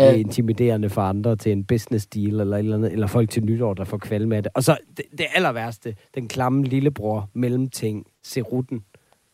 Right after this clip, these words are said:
Speaker 1: Ugh.
Speaker 2: Det, det er bare en freak.
Speaker 1: Okay. Cerutten er klam, men cigar er sgu da indbegrebet af, at man skulle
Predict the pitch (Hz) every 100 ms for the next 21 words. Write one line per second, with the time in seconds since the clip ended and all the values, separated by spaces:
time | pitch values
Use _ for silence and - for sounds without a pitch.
0 | _ - 95 95 165 135 160 131 107 101
1 | 92 107 95 87 - _ _ _ _ _
2 | _ - 131 123 156 135 101 110 98 -
3 | 98 - 85 - 104 113 - - - -
4 | 98 117 107 92 82 55 71 71 - 90
5 | - 107